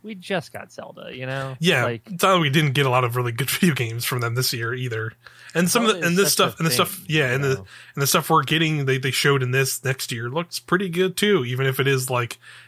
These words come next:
Speaker 2: it's still, it's, it's end of cycle stuff. So it is, like, yeah, it is, like, some H D stuff, but it looks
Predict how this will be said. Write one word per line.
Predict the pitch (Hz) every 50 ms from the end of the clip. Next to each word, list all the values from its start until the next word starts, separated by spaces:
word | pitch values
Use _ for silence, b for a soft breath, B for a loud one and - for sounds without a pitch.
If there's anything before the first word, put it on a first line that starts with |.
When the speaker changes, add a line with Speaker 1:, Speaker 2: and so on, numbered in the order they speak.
| B -
Speaker 2:
it's | 165 -
still, | - - 208 196 165 139 135 -
it's, | 143 143 135 127 - - - - - 165
it's | 160 - -
end | 190 185 165
of | 147
cycle | - - 139 139 - 120 120
stuff. | - - 113 107 110 - - - - _ _
So | - - 123 120
it | 123 123
is, | 123 120 120 120
like, | 117 113 117 120 - - -
yeah, | - 139 131
it | 120
is, | 131 135 127 131
like, | 123 120 -
some | 147 135
H | 123 131 131 -
D | - 143 139
stuff, | - - - 117 127
but | - 127
it | 123
looks | 143 139 - - -